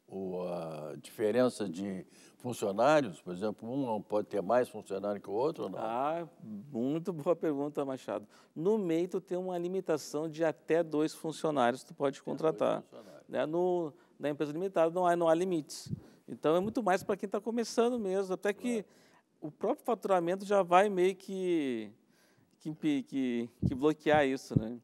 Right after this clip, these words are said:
Speaker 1: Ah,
Speaker 2: Mas,
Speaker 1: pois
Speaker 2: né?
Speaker 1: é.
Speaker 2: Mas, enfim, mas o mei pode ter até dois funcionários.
Speaker 1: O mei pode ter até dois funcionários e a limitada não tem, não
Speaker 2: Não
Speaker 1: tem
Speaker 2: tem,
Speaker 1: limites.
Speaker 2: não tem limite. A limitada é sem limite de
Speaker 1: É sem
Speaker 2: funcionários.
Speaker 1: limite.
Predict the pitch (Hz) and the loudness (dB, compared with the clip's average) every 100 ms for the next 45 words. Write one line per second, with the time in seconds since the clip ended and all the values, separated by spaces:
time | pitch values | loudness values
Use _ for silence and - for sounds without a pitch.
0 | 82 92 104 110 120 110 175 92 95 190 | -12 -6 -6 -6 -10 -12 -12 -12 0 2
1 | 233 254 175 120 120 123 - 135 156 160 | 4 0 -4 -2 0 -2 -4 -10 -6 -4
2 | 165 165 165 - 160 143 143 143 143 160 | -2 -4 -4 -4 -2 -2 -2 -2 -4 -12
3 | 151 151 113 101 - _ _ _ - - | -10 -8 -8 -10 -16 _ _ _ -20 -20
4 | - - - - 90 98 120 117 104 85 | -20 -20 -20 -14 -8 -4 -4 0 0 0
5 | 82 104 95 104 98 98 92 113 98 117 | 0 2 2 2 2 0 -2 -6 0 2
6 | 123 151 180 185 147 110 120 127 151 156 | 4 4 4 2 2 0 4 4 4 -2
7 | 131 - 113 107 92 85 85 120 98 98 | -4 -2 -2 -2 -4 -6 -8 -6 -4 -4
8 | 95 87 - - 123 123 135 113 - - | -6 -8 -14 -10 -6 -6 -6 -10 -14 -20
9 | - - - - 147 180 214 190 151 165 | -20 -20 -12 2 4 4 2 2 2 2
10 | 175 175 175 156 160 160 139 - - 143 | 0 -2 -2 -2 -6 -8 -16 -8 -4 0
11 | 135 135 117 107 127 - - | 2 0 -2 -4 -4 -4 -8